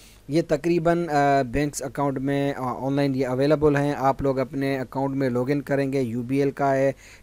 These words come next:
या कोई और, अ, आप लोगों का है कार्ड, अ, तो, अ, अकाउंट है तो उसमें लॉगिन करके आप देखेंगे कि ई-, ई-कॉमर्स या कोई ऑनलाइन शॉपिंग के लिए ऑप्शन है तो वो आप लोगों ने डिसेबल कर लेना है।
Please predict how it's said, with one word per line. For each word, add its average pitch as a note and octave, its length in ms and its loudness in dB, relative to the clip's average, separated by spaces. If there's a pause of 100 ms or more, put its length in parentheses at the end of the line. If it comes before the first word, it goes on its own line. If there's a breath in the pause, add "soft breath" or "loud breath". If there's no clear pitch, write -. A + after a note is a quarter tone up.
या C3+ 120 0
कोई C3+ 260 0
और, C#3+ 280 6
अ, - 440 -6 (300)
आप C3 200 0
लोगों C3+ 240 0
का C3+ 180 0
है B2+ 220 0
कार्ड, C3 380 2
अ, B2 260 -2
तो, B2+ 380 0
अ, A#2 120 -6
अकाउंट B2+ 500 -2
है B2+ 140 0
तो B2 120 -4
उसमें B2 220 -2
लॉगिन B2+ 340 2
करके C3+ 320 -2
आप B2 160 0
देखेंगे B2+ 500 -2
कि B2+ 120 -4
ई-, C3+ 260 0 (140)
ई-कॉमर्स C3 560 -2
या C3 100 -2
कोई C3 320 -2 (300 loud breath)
ऑनलाइन C3+ 260 0
शॉपिंग C3+ 400 -2
के C3+ 120 -2
लिए C3 160 2
ऑप्शन B2+ 360 0
है C3 180 0
तो B2+ 140 -6
वो C3 220 0
आप B2+ 280 -2
लोगों B2+ 240 0
ने C3 120 -2
डिसेबल B2 480 -2
कर A#2+ 180 -6
लेना A2+ 240 -4
है। E3 120 -6